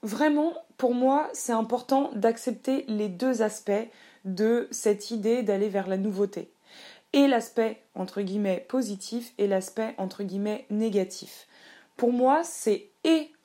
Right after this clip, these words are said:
effectivement une sorte d'instabilité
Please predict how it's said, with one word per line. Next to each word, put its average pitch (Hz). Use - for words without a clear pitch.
effectivement 226
une 233
sorte 233
d'instabilité 233